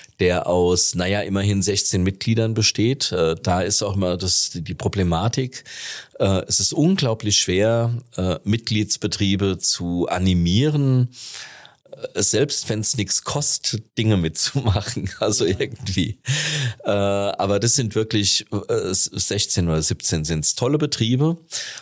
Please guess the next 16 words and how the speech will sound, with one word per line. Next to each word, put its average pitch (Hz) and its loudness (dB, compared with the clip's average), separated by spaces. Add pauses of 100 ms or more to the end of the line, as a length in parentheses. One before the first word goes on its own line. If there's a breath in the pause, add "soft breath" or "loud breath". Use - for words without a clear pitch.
(120 loud breath)
Und, 104 0
äh, 95 2
der 92 0
Hintergrund 131 0
ist - 0
der, 104 2
dass 101 -2
wir 92 0 (120)
eben 90 0 (540)
unter 123 2
diesem 95 0
Dach 107 0
Ausbildungsverbund 107 0
zu - 0
diesen 92 0
Betrieben, 90 2